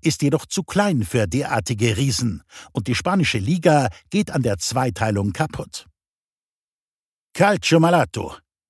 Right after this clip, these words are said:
die Serie A. Es gibt wohl kein Zitat, das die Liebe der Italiener zum Fußball besser beschreibt als folgender Satz des neapolitanischen Autors Luciano de Crescenzo in seinem Bestseller Also sprach Bella Vista.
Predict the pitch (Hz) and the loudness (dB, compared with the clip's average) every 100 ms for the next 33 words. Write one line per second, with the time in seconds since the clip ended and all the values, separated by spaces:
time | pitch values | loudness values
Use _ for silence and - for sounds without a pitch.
0 | _ - 123 101 151 147 147 147 - 98 | _ -4 -2 2 2 2 2 2 -2 -8
1 | - - _ _ _ _ _ _ _ _ | -8 -14 _ _ _ _ _ _ _ _
2 | - - 226 - 180 - 151 185 - 123 | -6 -4 -4 -2 -2 -2 -4 -4 -4 -4
3 | - 120 151 - - - - 175 - 170 | -2 -2 -2 -6 -16 -20 -2 0 0 2
4 | 165 202 170 151 117 127 117 170 151 - | 2 4 2 2 2 0 2 0 0 -2
5 | 127 110 160 - 139 117 87 143 175 151 | -2 -2 -4 -2 0 0 0 0 2 2
6 | 139 - 123 139 - 123 - - 151 147 | 2 0 -2 -2 0 0 -2 -2 0 2
7 | 143 117 127 139 - 135 - 131 120 120 | 4 4 4 0 0 -4 0 0 0 0
8 | 113 110 135 139 - 120 120 127 131 131 | 0 0 0 0 0 -2 0 0 2 2
9 | - - - - - 131 - 165 165 151 | 2 -4 -10 -6 -2 2 4 4 4 2
10 | 131 147 - 160 135 95 123 120 - - | 0 -2 0 2 2 2 2 2 0 -4
11 | 143 123 127 113 143 - - 151 131 120 | 0 4 4 2 0 -2 2 4 6 4
12 | - - - 143 156 117 139 - 120 120 | 0 -8 0 2 2 2 0 0 -4 -4
13 | 117 - 139 147 123 - 110 107 | -4 -4 -2 0 -2 -4 -6 -8